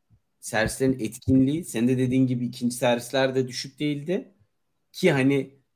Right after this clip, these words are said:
kısa boylu oyuncular, şimdi Davis gerçekten hani W T A Tour'un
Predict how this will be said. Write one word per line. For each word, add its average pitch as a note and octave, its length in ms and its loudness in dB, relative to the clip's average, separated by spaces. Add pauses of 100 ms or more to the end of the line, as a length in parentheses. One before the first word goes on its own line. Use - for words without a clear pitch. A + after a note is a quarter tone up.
kısa F3 280 4
boylu D3+ 300 4
oyuncular, B2 340 2
şimdi B2 180 -2
Davis D3 520 2
gerçekten E3 840 -4
hani C3 320 -4 (340)
W D3 220 2
T D3+ 140 -2
A C#3 60 -2
Tour'un E3+ 380 -4